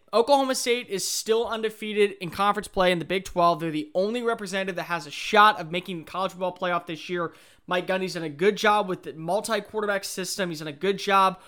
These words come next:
with Chuba Hubbard. He's done a very good job with the defense, even though it is a conference that's not known for playing defense.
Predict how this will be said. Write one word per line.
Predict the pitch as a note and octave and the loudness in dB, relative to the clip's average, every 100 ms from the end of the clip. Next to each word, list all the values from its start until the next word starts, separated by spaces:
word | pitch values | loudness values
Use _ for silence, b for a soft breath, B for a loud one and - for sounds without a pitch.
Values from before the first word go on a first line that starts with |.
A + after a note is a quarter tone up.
| B | B
with | - D#3+ | -12 -10
Chuba | A3 G3+ | -6 -4
Hubbard. | F#3 F#3 F#3 F#3 F3 b b | 0 2 2 -2 -4 b b
He's | F3 | -2
done | G3 | 0
a | F#3 | 0
very | D3+ D#3+ B3 B3+ | -2 6 6 6
good | A3 G3+ | 0 0
job | G#3 G#3 | 4 2
with | G3 | 2
the | E3+ | -6
defense, | E3+ F#3 G#3 F#3+ - | -10 -8 -6 -6 -8
even | A#3+ B3 | -10 -6
though | C#4 C4+ | 0 0
it | C4 C4 | 0 -6
is | - B3 | -8 -8
a | A3+ | -8
conference | - A#3+ A#3 A#3+ | -8 -6 -4 -4
that's | G#3+ A3+ | -6 -6
not | A3 A#3 F#3 | -4 -4 -4
known | F3+ G#3+ C4 | -4 -2 -2
for | - | -4
playing | F#3+ F#3+ D#3+ | -6 -4 -4
defense. | C#3 C#3+ C#3 B2+ - | -8 -10 -12 -12 -12